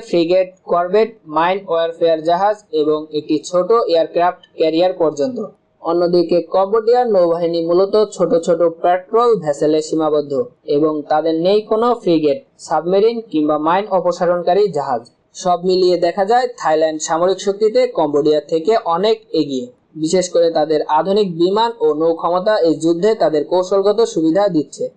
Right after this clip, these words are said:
তবে কম্বোডিয়ার উচ্চ সংখ্যক রকেট প্রজেক্টর ও জোরালো স্থলবাহিনী তাদেরকে একটি প্রতিরোধমূলক অবস্থানে রাখছে। যুদ্ধের ফলাফল কী হবে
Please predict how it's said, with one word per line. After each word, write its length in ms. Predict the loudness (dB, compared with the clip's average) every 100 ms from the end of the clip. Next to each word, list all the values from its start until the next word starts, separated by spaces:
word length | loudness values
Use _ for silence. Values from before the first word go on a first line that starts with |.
| -4
তবে 240 | -2 0 0 0
কম্বোডিয়ার 560 | 0 0 2 2 2 0
উচ্চ 120 | 0 0 0
সংখ্যক 280 | -2 -2 0 0
রকেট 240 | 2 0 0
প্রজেক্টর 400 | 2 2 2 0 0
ও 20 | -2 2
জোরালো 340 | 2 4 2 2 -2
স্থলবাহিনী 640 | -2 0 2 0 0 0 2 0
তাদেরকে 340 | 0 0 2 0
একটি 200 | 0 -2 -2
প্রতিরোধমূলক 720 | 0 2 2 0 0 2 2 2 0
অবস্থানে 460 | 0 -2 -4 0 2
রাখছে। 320 | 0 -4 -10 -12 -12 _ -4
যুদ্ধের 300 | -2 0 -2 0
ফলাফল 380 | 0 0 -2 -2 -2
কী 100 | -2 0
হবে 200 | 0